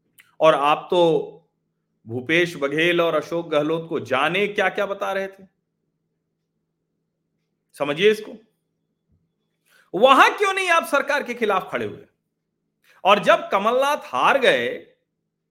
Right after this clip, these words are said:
तो रवीश कुमार कह रहा है कि कमलनाथ ने राहुल को हरा दिया,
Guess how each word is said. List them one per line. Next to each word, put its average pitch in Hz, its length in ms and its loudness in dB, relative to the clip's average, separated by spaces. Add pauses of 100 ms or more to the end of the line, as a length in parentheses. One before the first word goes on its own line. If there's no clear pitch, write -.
(840)
तो 143 80 -8
रवीश 175 360 -6
कुमार 214 320 -4
कह 226 180 -4
रहा 226 140 -2
है 226 80 -2
कि 220 140 -14
कमलनाथ 214 640 -6
ने 220 80 -10
राहुल 170 340 -8
को 269 100 -6
हरा 240 220 -8
दिया, 151 320 -14